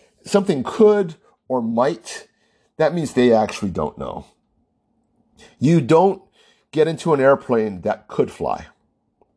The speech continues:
correct? You don't drive a car whose brakes might work. It's simple as that. So if this scientist worked on your car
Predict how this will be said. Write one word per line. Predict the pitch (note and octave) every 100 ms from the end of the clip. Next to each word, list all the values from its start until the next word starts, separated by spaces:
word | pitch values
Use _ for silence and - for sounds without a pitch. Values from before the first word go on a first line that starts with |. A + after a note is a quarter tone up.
| _ _ _
correct? | - F#2+ D#3+ - _ _ _ _ _ _ _ -
You | A2 C3
don't | D#3 D3+
drive | A#2 D3 E3 D3
a |
car | - - G#3+ D3 C3 C3+ C#3 _ _ _ _ _ _
whose | - D#3+ A#2+
brakes | G#2+ C#3+ C3+ - - _ -
might | G2 F#2+ -
work. | D3 - _ - - - _ _ _ _ _ _ _ _ _ _ _ _ _ -
It's | G2
simple | - A2+ A2 G#2+
as | -
that. | C3+ - _ _ _ _ _ _ _
So | - -
if | C3+
this | F#3 F#3+
scientist | E3+ G#3+ A#3+ D3 C3+ - - _ _ -
worked | A#2+ A#3 -
on | C#3+ B2+
your | G3+
car | A3+ - F#3+ G2 -